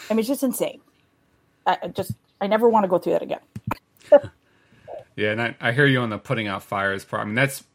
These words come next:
Speaker 2: been one of the most frustrating things for me. I can't tell you how many times in the union we've geared up for s-, this bi-, something we thought was gonna be this big fight, and then they wound up not bringing us back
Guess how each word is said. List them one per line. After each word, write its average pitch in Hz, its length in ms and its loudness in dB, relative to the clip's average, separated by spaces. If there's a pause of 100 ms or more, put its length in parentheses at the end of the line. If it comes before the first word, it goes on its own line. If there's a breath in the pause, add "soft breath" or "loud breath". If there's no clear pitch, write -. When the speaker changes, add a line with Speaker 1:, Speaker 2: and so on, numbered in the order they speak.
Speaker 2:
been 117 180 -4
one 107 100 -4
of 104 40 -4
the 101 60 -6
most 98 220 -8
frustrating 101 420 -6
things 98 180 -10
for 98 100 -12
me. 95 140 -6
I 95 60 -2
can't 113 260 -8
tell 117 140 -6
you 104 80 -4
how 101 60 -6
many 101 140 -6
times 95 520 -8
in - 120 -12
the 107 80 -6
union 104 380 -6
we've 101 220 -8
geared 101 260 -6
up 98 300 -6 (460)
for 120 100 -8
s-, - 260 -10
this 110 140 -8
bi-, - 220 -12
something 147 360 0
we 127 80 0
thought 117 240 2
was 113 100 -10
gonna 117 180 -4
be 104 100 -6
this 107 160 -8
big 107 180 -6
fight, 107 320 -2
and 101 140 -8
then 101 140 -4
they 104 100 -4
wound 98 260 -4
up 95 300 -4
not 101 240 -4
bringing 107 220 -8
us 101 120 -10
back 98 380 -4